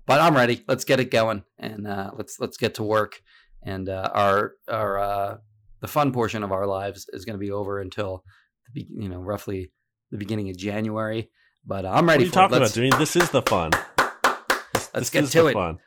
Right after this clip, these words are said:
Speaker 1: Let's get to it. Let's start training camp. I'm gonna cover the,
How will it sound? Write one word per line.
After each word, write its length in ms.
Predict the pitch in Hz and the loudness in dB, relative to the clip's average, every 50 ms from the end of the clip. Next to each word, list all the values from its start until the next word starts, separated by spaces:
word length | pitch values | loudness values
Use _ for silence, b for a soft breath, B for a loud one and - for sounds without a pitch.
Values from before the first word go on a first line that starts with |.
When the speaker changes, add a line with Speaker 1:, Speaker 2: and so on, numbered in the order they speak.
| _ _ | _ _
Speaker 1:
Let's 240 | 151 170 - - | 0 0 0 0
get 240 | - - 175 160 170 - | 0 2 2 2 2 2
to 160 | 180 165 147 | 4 4 4
it. 140 | 123 110 - | 4 2 2
Let's 200 | 127 131 - - | 0 0 0 2
start 200 | 156 143 131 127 | 2 2 2 2
training 300 | - 151 147 147 139 120 | 0 0 0 0 0 0
camp. 300 | 147 143 139 135 139 - _ _ _ _ _ _ _ _ | 0 0 0 0 -2 -6 _ _ _ _ _ _ _ _
I'm 60 | - 127 | -14 -12
gonna 80 | - - | -12 -12
cover 380 | - - - 127 117 110 113 104 | -10 -2 0 0 0 2 0 -2
the, 360 | 101 101 95 92 92 98 | -2 -4 -4 -6 -8 -12